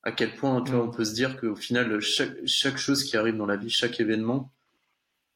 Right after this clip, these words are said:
Speaker 1: bah, en fait, c'est, c'est une bénédiction pour apprendre, pour avancer, quoi. Et souvent,
Speaker 2: Mm.
Speaker 1: les plus durs, bah, c'est celles où on apprend le plus,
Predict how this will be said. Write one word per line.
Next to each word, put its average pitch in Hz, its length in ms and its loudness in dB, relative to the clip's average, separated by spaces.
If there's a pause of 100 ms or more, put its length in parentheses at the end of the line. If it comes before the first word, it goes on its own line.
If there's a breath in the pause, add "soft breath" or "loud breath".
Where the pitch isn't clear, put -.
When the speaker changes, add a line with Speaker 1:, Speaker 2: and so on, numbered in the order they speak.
(160)
Speaker 1:
bah, 95 200 0
en 95 80 -2
fait, 120 240 -2
c'est, 104 520 -2
c'est - 160 2
une 104 120 -2
bénédiction 113 800 0 (140)
pour 110 160 -2
apprendre, 131 400 0
pour 107 180 0
avancer, 107 460 2
quoi. - 180 -8 (680)
Et 104 260 2
souvent, 127 320 2
Speaker 2:
Mm. 123 40 4
Speaker 1:
les 120 100 4
plus - 200 -12
durs, 135 300 2
bah, 107 140 2
c'est - 260 0
celles 113 100 -4
où 104 40 -4
on 101 80 -4
apprend 101 260 -2
le 101 100 -2
plus, - 520 -2